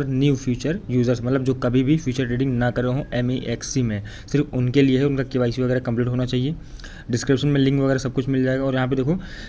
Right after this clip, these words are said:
"Reward each user", हर किसी को यहाँ पे मिलेगा, ठीक है। तो बस आपको क्या करना है, जिस भी email से आपने अपना एमएक्सी exchange पे बनाया होगा उसको यहाँ पे switch कर लेना और एमएक्सी,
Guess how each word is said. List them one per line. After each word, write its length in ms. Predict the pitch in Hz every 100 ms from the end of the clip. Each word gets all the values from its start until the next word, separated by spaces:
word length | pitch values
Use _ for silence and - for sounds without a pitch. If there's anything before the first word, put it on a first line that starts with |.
| -
"Reward 500 | 123 123 139 151 -
each 360 | 143 151 123 113
user", 180 | 107 110
हर 160 | 135
किसी 240 | 131 123 131
को 80 |
यहाँ 120 | 127 117
पे 120 | 143
मिलेगा, 380 | 131 107 101 98
ठीक 200 | 185 175
है। 280 | 107 - - - - - - -
तो 60 | 123
बस 160 | 143
आपको 180 | 147 147
क्या 140 | 143 147
करना 180 | 147 151
है, 80 |
जिस 180 | 127 127
भी 160 | 117 156 -
email 300 | 131 135 139
से 100 | 139
आपने 300 | 127 135 135
अपना 240 | 131 131
एमएक्सी 800 | - 127 127 - 123 - - 143
exchange 320 | 135 131 135 127
पे 60 |
बनाया 260 | 123 120 120
होगा 120 | 131
उसको 200 | 127 -
यहाँ 120 | 123
पे 80 | 120
switch 280 | 123 120 117
कर 120 | -
लेना 220 | 131 135 151
और 240 | 123 123
एमएक्सी, 600 | 123 127 123 127 - 147